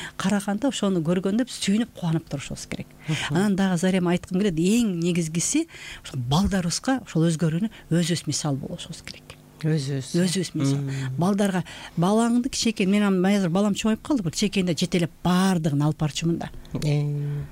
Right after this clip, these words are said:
Speaker 1: Балам, мисалы, Бишкек кичинекей эле го, Санкт-Петербург, Москва эмес да.
Speaker 2: Мм.
Speaker 1: Болгон музей,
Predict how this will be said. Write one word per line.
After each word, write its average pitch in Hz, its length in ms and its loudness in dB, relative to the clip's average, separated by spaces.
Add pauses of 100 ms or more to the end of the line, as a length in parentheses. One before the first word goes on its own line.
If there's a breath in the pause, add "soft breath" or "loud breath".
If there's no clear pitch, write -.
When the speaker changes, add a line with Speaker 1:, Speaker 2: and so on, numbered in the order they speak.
(200)
Speaker 1:
Балам, 214 380 4
мисалы, 190 360 0 (160 loud breath)
Бишкек - 300 0
кичинекей - 340 -2
эле 220 80 2
го, 269 120 -2
Санкт-Петербург, 180 640 0
Москва 180 340 0
эмес 180 180 0
да. 147 100 0
Speaker 2:
Мм. 147 280 -2 (320 loud breath)
Speaker 1:
Болгон 196 520 0
музей, 208 500 2